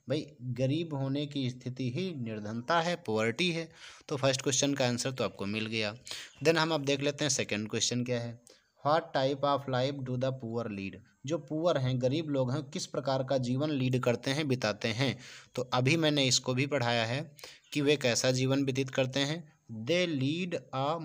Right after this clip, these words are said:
miserable life, वे बड़ा ही दयनीय जीवन व्यतीत करते हैं, जिनको देख करके किसी को भी दया आ सकती है। Then थर्ड क्वेश्चन हमारा क्या है, Where do most of the criminals are found,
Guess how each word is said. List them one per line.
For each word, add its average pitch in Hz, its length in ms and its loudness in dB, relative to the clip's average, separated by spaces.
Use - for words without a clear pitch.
miserable 113 840 -2
life, 92 480 -8
वे 156 140 -2
बड़ा 131 240 4
ही 135 160 0
दयनीय 120 640 4
जीवन 117 360 4
व्यतीत 110 280 0
करते 113 300 -2
हैं, 143 100 2
जिनको 120 320 -2
देख 117 380 0
करके 131 260 2
किसी 131 340 0
को 131 160 0
भी 110 140 0
दया 139 340 4
आ 131 140 6
सकती 98 420 -4
है। 87 200 -10
Then 156 200 2
थर्ड 143 320 4
क्वेश्चन 139 340 2
हमारा 127 300 2
क्या 120 220 -6
है, 117 180 -10
Where 156 480 2
do 151 100 0
most 143 400 0
of 135 180 2
the 135 100 4
criminals 127 500 0
are 117 220 -4
found, 87 360 -14